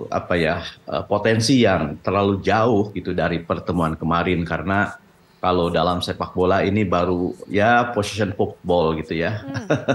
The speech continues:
Speaker 1: <laughs> Permainan bola antar pemain di daerah pertahannya sendiri-sendiri. Mengapa begitu? Karena, eh, masing-masing menyadari bahwa kedua kubu memiliki pandangan politik yang berbeda, memiliki posisi yang berbeda.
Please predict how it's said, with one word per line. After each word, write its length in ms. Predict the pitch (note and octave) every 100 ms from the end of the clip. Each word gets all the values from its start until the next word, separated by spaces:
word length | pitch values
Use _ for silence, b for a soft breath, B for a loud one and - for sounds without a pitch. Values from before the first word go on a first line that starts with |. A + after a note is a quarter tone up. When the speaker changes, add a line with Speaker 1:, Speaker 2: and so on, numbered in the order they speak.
| -
Speaker 1:
<laughs> 360 | - - _
Permainan 480 | F2+ F2+ F2+ F2+ F2+
bola 240 | F2 F2+
antar 400 | - F2+ F2+ E2+
pemain 480 | E2+ G2 G2+ G#2+ G2+
di 240 | F#2 E2+ E2
daerah 320 | F2 F2+ F2+
pertahannya 560 | - E2+ F2+ F#2+ F#2
sendiri-sendiri. 800 | F2+ E2 E2+ E2+ F#2+ F2 D#2+ G#2+
Mengapa 320 | G#2+ F#2+ G#2 G2+
begitu? 400 | F2+ F#2 D3 D#3+
Karena, 400 | A#2 C#3 D3 - B B B _
eh, 240 | - B2 B2
masing-masing 560 | B2+ C3 C3 C3+ C#3+
menyadari 560 | F#3 D3 B2+ G2+ E2+ B2+
bahwa 400 | G#2 F2+ F#2 G#2 -
kedua 720 | G2+ F#2+ F#2 F2 E2 - -
kubu 320 | C3 A#2 D3+
memiliki 560 | D3 A2 G2 F#2+ F#2+ G#2
pandangan 560 | - F#2+ E2+ E2+ E2+
politik 400 | F2 F#2 G2+ G#2+
yang 160 | F#2 F2
berbeda, 640 | E2+ E2 D#2+ F2 G#2 G#2+
memiliki 560 | G#2 E2 F2 E2 E2 G2
posisi 400 | E2 E2 F2+ F2+
yang 240 | E2+ D2+
berbeda. 720 | D#2+ D2 D2+ D2 F#2+ G2 G2